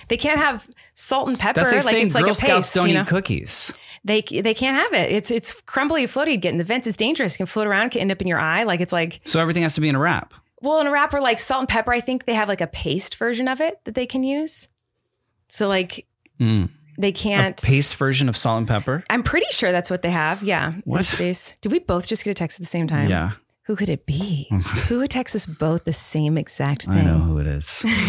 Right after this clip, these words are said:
Speaker 1: <laughs> Um, so anyway, that's, uh, yes, I, I, I understand that picking food is difficult. Why, how did we get to astronaut ice cream from this?
Speaker 2: Oh, because I, 'cause I, I posited that, like, what do astronauts eat? 'Cause I'm sure it's, like, simple and functional.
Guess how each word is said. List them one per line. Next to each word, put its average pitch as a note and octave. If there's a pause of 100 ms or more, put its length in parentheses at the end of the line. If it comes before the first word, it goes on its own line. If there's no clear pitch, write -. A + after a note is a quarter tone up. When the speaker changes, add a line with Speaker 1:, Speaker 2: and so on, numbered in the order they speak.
(300)
Speaker 1:
<laughs> C#4 (840)
Um, G#3+ (120)
so A3+
anyway, A#3
that's, A3
uh, G3
yes, G3+
I, -
I, F#3
I F#3+
understand F3
that D#3 (540)
picking G#3
food E3+
is D#3
difficult. D#3+
Why, G#3+
how D4
did G4+
we G4
get F#4+
to C4+
astronaut A3+
ice F#3
cream D#3
from C#3
this? - (640)
Speaker 2:
Oh, G#3
because F3+
I, F3+
'cause D#3
I, D#3 (240)
I C#3
posited D3+
that, C3
like, A#2+
what C#3+
do D3+
astronauts C3+
eat? A#2
'Cause -
I'm A#2+
sure C3
it's, B2
like, A2
simple D3
and A#2+
functional. B2